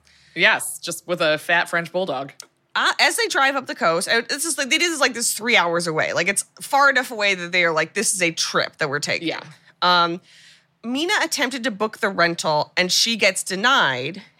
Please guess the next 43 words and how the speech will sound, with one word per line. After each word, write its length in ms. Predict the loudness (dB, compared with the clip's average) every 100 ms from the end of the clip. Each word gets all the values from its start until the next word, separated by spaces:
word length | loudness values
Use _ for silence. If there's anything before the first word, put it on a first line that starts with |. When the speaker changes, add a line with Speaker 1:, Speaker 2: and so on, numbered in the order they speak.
| -6
Speaker 2:
And 100 | -2
then 140 | 0 -2
Charlie 560 | -2 0 4 4 2
was 140 | -2 0
able 180 | 0 0
to 80 |
book 240 | 0 0 2
it 60 |
an 80 | 2
hour 240 | 2 2 2
later. 360 | -4 -10 -16 _ _ _ -20 -20 _ _ _ _ 0
Uh, 220 | 2 2
the 100 | 0
name 160 | -2 -2
of 80 | -2
Speaker 1:
Okay. 140 | -2
Speaker 2:
the 60 | -2
character 440 | 2 2 2 2
is, 180 | 2 0 2
um, 460 | 4 4 2 -2
Mina 260 | -6 0 2
Mohadi, 760 | 2 0 4 2 2 -4 -10 -4
and, 400 | 0 0 0 -8 -2
uh, 280 | 2 4 2
the 140 | 0
name, 320 | 0 0 0 -8 _
the 200 | 2 2 4
actress 340 | 2 0 -6
is 200 | -4 -6 -4
Sheila 320 | -2 0 -2
Van. 320 | 4 4 4 0
She's 220 | -4 -2
Iranian 540 | -2 0 0 2 0 -2 -2
American. 640 | 0 2 2 0 -6 -8 -14 -20 -20 -14
She's 200 | -4 -2
the 80 | 2
Speaker 1:
Okay. 60 | 2
Speaker 2:
only 140 | 2
person 260 | 2 0 -2
of 60 | 0
color. 280 | 2 4 4
Everyone 300 | 2 0 0
else 320 | 0 -2 -6